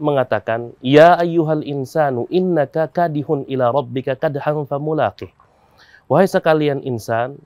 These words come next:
sekalian manusia, sesungguhnya kalian bersusah payah menuju Rabb kalian. Dan kemudian kalian akan dibalas atas kesusah payahan yang kalian lakukan.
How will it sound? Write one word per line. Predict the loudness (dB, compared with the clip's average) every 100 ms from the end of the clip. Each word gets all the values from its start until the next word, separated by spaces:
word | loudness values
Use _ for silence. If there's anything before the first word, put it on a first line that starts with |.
| _
sekalian | -2 2 4 2
manusia, | 0 -2 -4 -6 -6 -6 -10 _ _ _ _
sesungguhnya | -6 -2 -2 -2 -2 -2 0
kalian | 0 0 0 0 -2 -8 -16 _ _ _ _ _
bersusah | 2 4 4 -6 -4 -4 -4 -4
payah | -4 -2 -4 -4
menuju | 0 2 2 0 2
Rabb | 2 0 _
kalian. | -2 0 -2 -4 -12 _ _ _ _ _ _ _ _ _ _ _
Dan | -2 0
kemudian | 0 0 2 2 2 -2 -12 _ _ _
kalian | 0 0 2 2 2 0
akan | -6 -4 -2 -2 -4 -2
dibalas | -2 4 4 4 -2 -2
atas | -4 -2 -2 -4 -4
kesusah | -6 -6 -4 -4 -4 _
payahan | 0 0 -2 -2 -4
yang | -2 -2
kalian | 0 0 0
lakukan. | -2 -4 -10